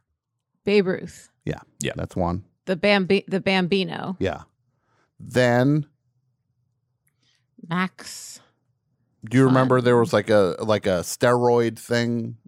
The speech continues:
Speaker 2: and there was a player who
Speaker 1: Mark
Speaker 2: got
Speaker 1: McGrath.
Speaker 2: You're so close. It's
Speaker 1: Mark McGwire.
Speaker 2: That's right. You got two of 'em.
Speaker 3: He's not one of the ones that hit seven hundred.
Speaker 2: Oh, wait, no, you're right.
Speaker 1: Sa-,
Speaker 2: I'm thinking of the
Speaker 1: Sammy
Speaker 2: ones who did single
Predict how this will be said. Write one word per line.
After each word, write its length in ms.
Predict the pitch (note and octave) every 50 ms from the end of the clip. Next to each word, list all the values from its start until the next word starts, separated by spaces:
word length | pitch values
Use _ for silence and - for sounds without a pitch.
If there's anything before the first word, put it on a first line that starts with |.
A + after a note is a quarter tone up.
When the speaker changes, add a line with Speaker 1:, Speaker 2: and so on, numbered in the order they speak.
| _ _ _ _ _ _ _ _ _ -
Speaker 2:
and 160 | A2+ G#2 G#2
there 60 | G2+
was 120 | G#2 G2
a 60 | G#2 -
player 400 | - - A2+ G#2+ G#2+ A2 A2 G#2+
who 60 | G#2+
Speaker 1:
Mark 200 | G3+ G#3 A3+ A3+
Speaker 2:
got 100 | G#3 -
Speaker 1:
McGrath. 880 | G#3+ A#3 A3+ F#3 - G3+ G3+ F#3+ D3 F2 - E3 - - - - - - - F#2+ F#2+ E2 E2
Speaker 2:
You're 160 | F2 E2+ F2
so 280 | - - - G#2+ G#2 G#2+
close. 580 | - - A#2+ G2+ F2+ F2+ G2 - - - - _ _ -
It's 300 | F#2 - - - - _ _ _ _ _ _ _ _ _ _ -
Speaker 1:
Mark 200 | F#3+ G#3 G3 -
McGwire. 540 | G3+ G3+ C3+ G3+ G3+ G3 F#3 E3+ D#3+ D#3 G2
Speaker 2:
That's 220 | F#2+ G2 F#3+ F#3
right. 300 | B2+ G#2 F#2+ G2 A2 B2
You 120 | D3 D3
got 200 | C#3+ E3 D#3+ -
two 220 | - - C3+ A#2 G#2+
of 120 | G#2 F#2+
'em. 220 | G#2 G#2+ C3 D3 D3
Speaker 3:
He's 140 | - C#3 A#2+
not 140 | C3 A#2+ G2
one 100 | F#2 F2
of 60 | D#2+ C#2+
the 60 | D2+
ones 220 | D2 D2 C#2+ C2+
that 80 | D2+ C#2
hit 120 | - -
seven 200 | - D2 C2+ C2
hundred. 320 | C2 A1+ G#1+ G#1+ B1 C2+ - _ _ _ _ _ _ _ _ _ _ _ -
Speaker 2:
Oh, 80 | D3 D3
wait, 140 | B2+ A2
no, 80 | A#2+ C3
you're 160 | B2 G#2 G2+ G#2
right. 220 | B2 B2 - -
Speaker 1:
Sa-, 60 | -
Speaker 2:
I'm 80 | G2+ A2+
thinking 240 | - - E4+ F4+ G4
of 60 | G#4+
the 40 | B4
Speaker 1:
Sammy 60 | B4 -
Speaker 2:
ones 120 | - G#4+
who 60 | G#4+ A#4+
did 80 | -
single 180 | - A4 G#4